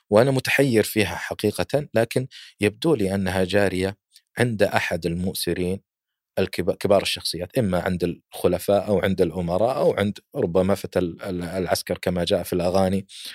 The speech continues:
و، آه، ربما يعني، آه، تكون في هذا ال-، في هذا الباب يعني. يعني جارية عند أحد الأمراء أو ال-، ال-، الخلفاء، ربما تكون كذا،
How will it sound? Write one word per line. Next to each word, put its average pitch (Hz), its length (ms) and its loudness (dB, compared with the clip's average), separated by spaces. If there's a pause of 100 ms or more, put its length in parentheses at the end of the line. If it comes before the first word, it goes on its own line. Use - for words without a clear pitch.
(360)
و، 107 400 6 (920)
آه، 87 1160 -2 (480)
ربما 117 720 0 (280)
يعني، 90 580 0 (180)
آه، - 20 0
تكون 95 560 -4
في - 240 -4
هذا 107 220 2
ال-، 92 160 -2
في - 120 -4
هذا 127 180 2
الباب 85 300 0
يعني. - 220 -4 (1120)
يعني 87 280 0
جارية 120 680 4
عند 101 280 0
أحد 98 320 2
الأمراء 101 640 0
أو 87 180 -2
ال-، 85 260 -4
ال-، 90 460 -10 (240)
الخلفاء، 98 600 -2 (280)
ربما 110 340 4
تكون - 320 -8
كذا، 123 280 -2